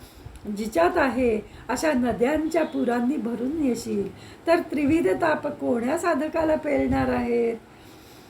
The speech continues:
इष्टाच्या वियोगामुळे होणारा शोक तरी कशाने जाळणार आहे? हे प्रेमळ गुरुकृपादृष्टी, तुझ्या योगानेच तुझ्या भक्तांना अष्टांग योगाच्या सुखाचे सोहळे, अ, आहेत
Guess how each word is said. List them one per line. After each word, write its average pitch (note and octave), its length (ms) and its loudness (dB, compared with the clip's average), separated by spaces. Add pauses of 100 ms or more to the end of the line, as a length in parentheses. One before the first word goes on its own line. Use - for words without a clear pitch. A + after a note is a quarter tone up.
(260)
इष्टाच्या E4+ 600 4
वियोगामुळे C4+ 840 0
होणारा A#3 480 -2
शोक C4 400 0 (440)
तरी F4 180 4 (100)
कशाने E4 440 2
जाळणार C#4 460 4
आहे? A3 520 0 (520)
हे F4 220 6
प्रेमळ C#4+ 520 2
गुरुकृपादृष्टी, A#3+ 1400 -2 (300)
तुझ्या D4+ 300 4
योगानेच C4 880 2 (300)
तुझ्या D4+ 240 0
भक्तांना B3+ 680 0
अष्टांग D#4 800 0
योगाच्या B3+ 540 2
सुखाचे A#3+ 640 -4
सोहळे, A#3 760 2 (360)
अ, A#3+ 80 0 (220)
आहेत A#3 420 4